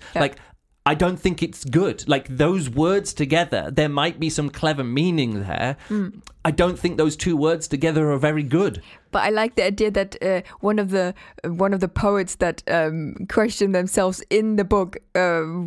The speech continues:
Speaker 1: would give, uh, the title to this book.
Speaker 2: No,
Speaker 1: I
Speaker 2: no,
Speaker 1: think
Speaker 2: I'm not
Speaker 1: that
Speaker 2: saying
Speaker 1: is
Speaker 2: that is.
Speaker 1: No,
Speaker 2: I'm
Speaker 1: no, no,
Speaker 2: saying that,
Speaker 1: I,
Speaker 2: like,
Speaker 1: I know,
Speaker 2: it's
Speaker 1: but
Speaker 2: not a good,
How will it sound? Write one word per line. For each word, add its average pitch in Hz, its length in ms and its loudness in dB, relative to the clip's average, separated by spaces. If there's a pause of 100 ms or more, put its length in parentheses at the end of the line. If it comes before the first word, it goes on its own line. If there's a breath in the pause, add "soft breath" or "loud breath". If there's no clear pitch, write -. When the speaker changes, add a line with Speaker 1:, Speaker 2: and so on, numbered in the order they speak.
Speaker 1:
would 196 340 0
give, 190 400 0
uh, 185 140 2
the 175 180 0
title 202 460 0
to 185 220 0
this 196 260 0
book. 160 280 -2
Speaker 2:
No, 277 80 4
Speaker 1:
I - 40 4
Speaker 2:
no, 277 80 2
Speaker 1:
think 214 80 4
Speaker 2:
I'm 185 80 0
not 240 80 2
Speaker 1:
that - 80 2
Speaker 2:
saying 214 140 4
Speaker 1:
is 175 40 0
Speaker 2:
that 170 120 2
is. 220 160 4
Speaker 1:
No, - 40 0
Speaker 2:
I'm - 60 2
Speaker 1:
no, 170 80 6
no, 170 60 4
Speaker 2:
saying 190 340 4
that, 156 160 4
Speaker 1:
I, - 20 -4
Speaker 2:
like, 151 160 2
Speaker 1:
I 240 60 2
know, 262 260 2
Speaker 2:
it's 180 140 2
Speaker 1:
but 139 160 0
Speaker 2:
not 151 360 2
a 175 80 0
good, 147 380 0